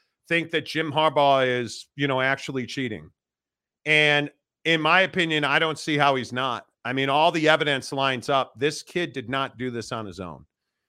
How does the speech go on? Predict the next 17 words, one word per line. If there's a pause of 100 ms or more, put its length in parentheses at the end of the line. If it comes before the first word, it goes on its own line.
(300)
Is,
is
this
Stalions
kid
somebody
that
wanted
to
be
part
of
the
Michigan
football
ecosystem?
Absolutely.